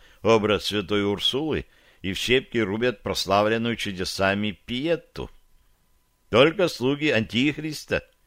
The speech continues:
поднимают святотатственную руку на символ, а посланники дьявола и слуги Антихриста омерзительны и ненавистны всеми, от короля до самого беднейшего смерда. Понимаю,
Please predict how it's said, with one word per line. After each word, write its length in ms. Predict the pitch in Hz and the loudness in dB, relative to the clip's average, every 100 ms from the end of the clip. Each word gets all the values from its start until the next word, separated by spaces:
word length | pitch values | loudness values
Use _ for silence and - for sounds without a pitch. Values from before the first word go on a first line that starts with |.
| _ _ - | _ _ -2
поднимают 640 | 107 110 117 113 107 98 - - - | 0 2 4 4 2 -2 -12 -20 -12
святотатственную 1120 | - 104 107 113 113 113 - - 107 107 110 | -2 0 2 2 4 4 2 -2 0 2 2
руку 300 | 110 87 101 | 0 -2 -2
на 140 | 107 | -2
символ, 600 | 101 98 95 80 85 80 - - _ _ _ | -4 -8 -8 -4 -2 -4 -8 -20 _ _ _
а 200 | 90 90 | 0 2
посланники 640 | 90 85 - 104 110 92 | 0 -2 2 2 2 -2
дьявола 460 | 101 82 104 110 104 | -2 4 4 4 2
и 60 | 95 | -2
слуги 320 | - 107 95 | -2 -2 0
Антихриста 720 | 90 - 113 - 110 - 101 | -2 0 -2 -2 -8 -4 -2
омерзительны 920 | 95 90 64 76 135 123 123 110 95 | 0 -2 -4 -4 -4 -2 -2 -2 -2
и 40 | |
ненавистны 760 | 92 95 92 92 143 - - - _ _ _ _ _ _ | -2 -2 -2 -2 -4 -4 -8 -12 _ _ _ _ _ _
всеми, 580 | - - 110 131 123 80 _ _ _ - | -18 -2 2 4 2 -4 _ _ _ -6
от 160 | 85 | -6
короля 480 | - 104 101 113 120 | 2 2 4 6 4
до 120 | 101 | 4
самого 460 | 90 110 117 117 113 | 0 2 2 2 0
беднейшего 680 | 95 92 87 113 110 110 92 | 0 -2 0 0 -2 -4 -4
смерда. 640 | - 87 117 113 110 71 - _ - - _ _ _ - _ _ _ _ | -6 -2 0 -2 -6 -8 -10 _ -20 -20 _ _ _ -20 _ _ _ _
Понимаю, 600 | 85 90 82 73 76 104 | 0 0 0 -4 -4 -6